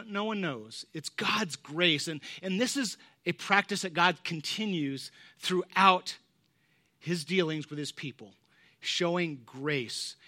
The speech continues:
and being the one to initiate and choose. And he does that with Abraham. And he gives Abraham three instructions. He says, "Leave your country, leave your people,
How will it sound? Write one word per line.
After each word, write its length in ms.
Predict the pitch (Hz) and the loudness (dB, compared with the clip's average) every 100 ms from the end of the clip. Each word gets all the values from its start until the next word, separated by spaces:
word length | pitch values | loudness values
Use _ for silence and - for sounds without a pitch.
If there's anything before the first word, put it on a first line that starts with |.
| - | -10
and 180 | 156 139 | -8 0
being 240 | 196 208 | 2 4
the 80 | 196 | 2
one 300 | 175 175 180 | 2 2 0
to 120 | 170 | -2
initiate 680 | 160 147 170 - 135 139 143 - | -4 -2 -2 0 0 -2 -6 -12
and 160 | 135 | -10
choose. 560 | 123 - 165 135 104 - | -6 -4 -4 -6 -8 -8
And 100 | 147 | -8
he 40 | |
does 260 | 151 196 202 | 0 2 2
that 180 | 180 180 | 0 -4
with 140 | 175 | -4
Abraham. 440 | 196 214 143 120 104 - _ _ _ _ - - - 170 | -6 -6 -8 -10 -14 -20 _ _ _ _ -20 -16 -12 0
And 100 | 208 | 4
he 60 | |
gives 300 | 220 226 302 277 | 6 4 2 2
Abraham 640 | 269 233 208 208 202 180 - _ _ | 2 2 0 2 0 -2 -10 _ _
three 520 | - - 220 294 311 | -14 -6 2 4 4
instructions. 880 | 294 240 - 147 - - _ - - - _ _ _ _ _ _ _ _ _ _ _ | 2 0 2 0 -2 -10 _ -20 -18 -20 _ _ _ _ _ _ _ _ _ _ _
He 100 | - | -8
says, 460 | 156 160 147 135 - _ _ | -2 0 0 -2 -10 _ _
"Leave 260 | 120 165 202 | 2 2 4
your 120 | 302 | 4
country, 540 | - 233 220 254 285 - _ _ _ _ _ _ _ _ _ _ _ _ | 4 4 4 -2 -2 -8 _ _ _ _ _ _ _ _ _ _ _ _
leave 380 | 117 131 196 240 | -8 2 4 6
your 120 | 302 | 4
people, 500 | 254 262 - 269 247 | 4 2 2 -2 -4